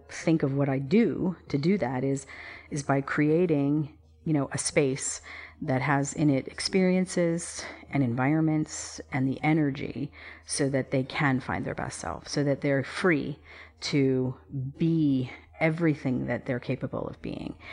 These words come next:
And, you know, I guess when it's all said and done, I, I hope, you know, some of the people in my life that I've touched would say that about me, that, that I help them to do that. Um, but when I,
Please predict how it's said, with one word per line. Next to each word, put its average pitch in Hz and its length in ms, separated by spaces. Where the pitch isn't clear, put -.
And, 139 500
you 185 80
know, 160 80
I 135 60
guess 139 200
when 139 120
it's 127 120
all 131 120
said 135 180
and 131 140
done, 135 260
I, 123 300
I 127 100
hope, 135 260
you 143 100
know, 117 260
some 139 200
of 139 60
the - 60
people 131 260
in 127 80
my 123 100
life 127 240
that 120 100
I've 120 140
touched - 300
would 120 120
say 135 200
that 160 180
about 170 240
me, 214 300
that, 135 180
that 120 220
I 127 80
help 127 240
them 120 160
to - 100
do 131 140
that. 185 260
Um, 123 380
but 143 120
when 147 160
I, 135 240